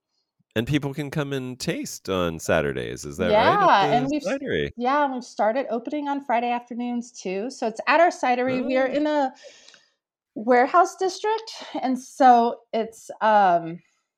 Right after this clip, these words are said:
Speaker 2: you know, it's not gonna be a, on a bu-,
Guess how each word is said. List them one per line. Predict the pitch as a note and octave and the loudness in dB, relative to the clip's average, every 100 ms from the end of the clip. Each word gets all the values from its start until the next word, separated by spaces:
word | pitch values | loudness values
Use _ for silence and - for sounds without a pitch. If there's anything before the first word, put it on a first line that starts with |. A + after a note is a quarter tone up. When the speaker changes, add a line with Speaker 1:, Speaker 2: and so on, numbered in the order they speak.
| _ _ _ - _ _ _ _ _ - | _ _ _ -20 _ _ _ _ _ -6
Speaker 2:
you | F4 | -2
know, | F3+ | -2
it's | D#3 - | -4 -12
not | G3+ | -12
gonna | A3 G#3 | -8 -4
be | F3+ | 2
a, | F3+ E3+ - - | 2 2 0 -6
on | G#3 | -4
a | G3 | -4
bu-, | F#3 | -6